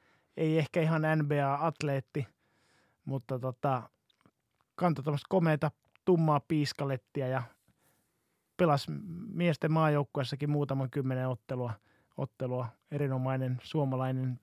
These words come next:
pelintekijä, joka varmaan nykykunnossaakin olisi todennäköisesti Chicago Bullsin paras pointti, mutta, niinku, ehkä jos tommosta sopivuutta katsoo, niin ehkä, niinku, Greg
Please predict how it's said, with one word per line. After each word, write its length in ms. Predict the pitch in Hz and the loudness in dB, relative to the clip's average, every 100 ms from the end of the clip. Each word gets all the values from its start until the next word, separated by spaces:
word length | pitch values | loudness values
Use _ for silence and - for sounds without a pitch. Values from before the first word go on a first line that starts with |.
| _ | _
pelintekijä, 680 | 165 143 127 131 - 131 113 - _ - _ _ _ _ - | 0 2 0 -4 -4 -6 -6 -10 _ -20 _ _ _ _ -14
joka 360 | 131 139 135 - - _ | -6 -2 -2 -6 -16 _
varmaan 360 | 156 160 165 180 | 2 6 6 6
nykykunnossaakin 920 | 190 175 - 165 147 - 156 135 156 | 4 2 2 2 2 2 0 2 0
olisi 240 | 147 143 | 0 0
todennäköisesti 640 | - 143 143 131 127 147 - - | -2 -2 -2 -4 -4 -6 -6 -6
Chicago 540 | - 165 143 147 147 | 0 2 2 2 0
Bullsin 460 | 147 160 143 143 131 | 0 0 0 -4 0
paras 320 | - 156 139 - | 2 4 2 0
pointti, 500 | 160 147 131 - 135 - _ _ _ _ _ - | 0 0 -2 -6 -8 -8 _ _ _ _ _ -8
mutta, 360 | 135 123 143 | -6 -6 -4
niinku, 220 | 139 135 | -4 -2
ehkä 380 | 139 131 151 143 - _ _ _ _ _ _ _ | -4 -4 -4 -6 -10 _ _ _ _ _ _ _
jos 340 | 143 139 120 - | -6 -4 -6 -4
tommosta 500 | 143 143 139 - 147 - - _ _ _ _ _ _ _ _ _ - | -2 0 -2 -2 -2 -4 -16 _ _ _ _ _ _ _ _ _ -14
sopivuutta 840 | - - 190 196 175 170 160 170 - | -4 2 4 4 4 2 0 -4 0
katsoo, 420 | 175 156 - 165 | 0 2 2 2
niin 260 | 160 160 175 | 2 0 -4
ehkä, 260 | 170 139 170 | -6 -4 -2
niinku, 220 | 156 151 | 0 -2
Greg 280 | 139 165 160 | 0 0 -2